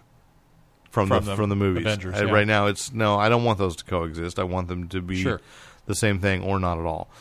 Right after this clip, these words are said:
Speaker 1: And, uh, so, so that's, that's dead. Um,
Speaker 2: One more T V thing that we should,
Speaker 1: Yeah, go ahead.
Speaker 2: before we close. It sounds like we're closing out.
Speaker 1: I think we, we've been at this for a long time. I feel
Speaker 2: It's been a little
Speaker 1: hoarse.
Speaker 2: while,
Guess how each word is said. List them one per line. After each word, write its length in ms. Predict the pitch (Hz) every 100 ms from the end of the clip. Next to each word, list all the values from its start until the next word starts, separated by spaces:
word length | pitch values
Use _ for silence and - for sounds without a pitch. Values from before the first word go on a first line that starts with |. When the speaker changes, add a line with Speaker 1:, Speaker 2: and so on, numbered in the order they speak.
| - - -
Speaker 1:
And, 540 | - 104 104 101 101 101
uh, 460 | 101 98 95 95
so, 640 | 87 107 101 98 95 92 87
so 180 | 101
that's, 640 | 92 98 92 - - - - - _ _ _ -
that's 420 | 87 82 78 -
dead. 220 | - - - - - - - -
Um, 520 | 82 80 78 76 76 -
Speaker 2:
One 160 | 123 123
more 140 | 120
T 160 | 117 123
V 100 | 120
thing 220 | 135 120
that 80 | 120
we 100 | 117
should, 100 | 139
Speaker 1:
Yeah, 140 | 180
go 140 | 98 101
ahead. 180 | 110 101
Speaker 2:
before 240 | 107 110
we 80 | 107
close. 360 | - 113 110
It 80 | -
sounds 200 | - 107
like 120 | 92 92
we're 100 | 95
closing 380 | 107 101 104
out. 100 | 113
Speaker 1:
I 140 | 127 190
think 240 | 165 107
we, 180 | 107 95
we've 240 | 87 113
been 160 | 127 90
at 220 | 87 87
this 140 | 85 82
for 100 | 101
a 80 |
long 160 | 92 92
time. 220 | 113 113
I 100 | 98
feel 200 | - 95
Speaker 2:
It's 100 | 87
been 160 | 135 123
a 40 |
little 140 | 120 113
Speaker 1:
hoarse. 20 |
Speaker 2:
while, 400 | 113 117 139 147